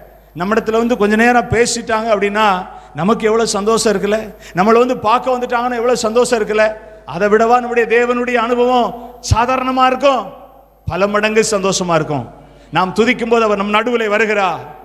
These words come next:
நாம துதிக்கும் போது அங்கே ஆண்டவர் வந்து அமருகிறார். நம்ம துதிக்கும் போது அவருடைய நாமம் மகிமைப்படுகிறது.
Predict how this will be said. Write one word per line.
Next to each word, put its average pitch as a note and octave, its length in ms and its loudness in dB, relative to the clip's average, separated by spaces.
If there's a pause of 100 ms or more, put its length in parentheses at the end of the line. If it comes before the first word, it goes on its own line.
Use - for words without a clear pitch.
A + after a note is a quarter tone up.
(240)
நாம G#3+ 160 -2
துதிக்கும் B3+ 420 -2
போது C4 220 4
அங்கே B3+ 220 -2
ஆண்டவர் C4+ 420 2
வந்து C4+ 300 2
அமருகிறார். C#4 640 0 (220)
நம்ம B3+ 180 -4
துதிக்கும் D4+ 380 -2
போது D4+ 80 4
அவருடைய C4 360 0
நாமம் D4 360 2
மகிமைப்படுகிறது. D#4 960 0